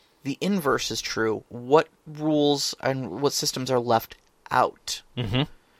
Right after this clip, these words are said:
Speaker 1: tells you what it devalues.
Speaker 2: Exactly.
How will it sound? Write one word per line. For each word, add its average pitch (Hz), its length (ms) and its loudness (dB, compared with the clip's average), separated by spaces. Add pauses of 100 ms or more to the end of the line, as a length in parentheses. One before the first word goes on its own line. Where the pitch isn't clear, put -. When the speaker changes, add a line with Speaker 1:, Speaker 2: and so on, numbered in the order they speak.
(280)
Speaker 1:
tells 131 340 4
you 131 100 -2
what 120 160 0
it 110 320 -8
devalues. 80 1040 -6 (240)
Speaker 2:
Exactly. 95 460 -6